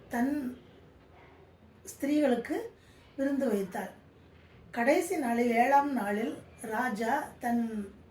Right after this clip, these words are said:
ராணி வஸ்தியின் சௌந்தரியத்தை காட்டும் வண்ணமாக ராஜமுடி தரித்து, ராஜ உடையில் தன்,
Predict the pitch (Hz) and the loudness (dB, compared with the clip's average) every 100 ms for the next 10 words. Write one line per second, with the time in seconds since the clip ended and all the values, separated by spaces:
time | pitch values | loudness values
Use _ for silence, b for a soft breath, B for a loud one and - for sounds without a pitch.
0 | - 233 233 254 269 226 - - 269 240 | -14 -8 -4 -2 -2 -2 -4 -4 0 0
1 | 214 - - 233 247 254 254 247 240 - | -2 -12 -6 -2 0 0 -2 -4 -4 -4
2 | 196 - 240 214 196 202 196 185 302 330 | -4 -4 -4 -4 -4 -4 -6 -6 -6 -8
3 | - - - - - - - - - 262 | -12 -20 -20 -20 -20 -20 -20 -20 -10 -2
4 | 254 285 269 247 254 262 233 233 285 269 | 0 2 2 0 0 0 0 0 0 0
5 | 240 226 269 233 214 226 240 302 - - | 0 0 0 -2 -2 -2 -2 -2 -8 -14
6 | - 254 233 220 202 | -6 -2 0 -2 -8